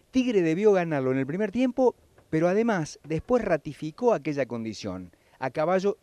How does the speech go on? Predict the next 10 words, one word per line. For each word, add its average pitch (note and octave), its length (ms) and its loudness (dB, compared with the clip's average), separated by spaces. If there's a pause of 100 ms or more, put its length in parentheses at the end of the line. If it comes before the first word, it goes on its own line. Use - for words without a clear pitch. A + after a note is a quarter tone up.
insisto, C#3+ 400 -4
de C#3+ 60 0
su C3+ 120 -8
propia D3+ 220 -2
eficacia. A#2 580 -6
Hubo A#3 260 4
errores F3+ 320 4
del C3 120 -4
adversario, A#2 680 -4 (840)
pero F#3+ 300 6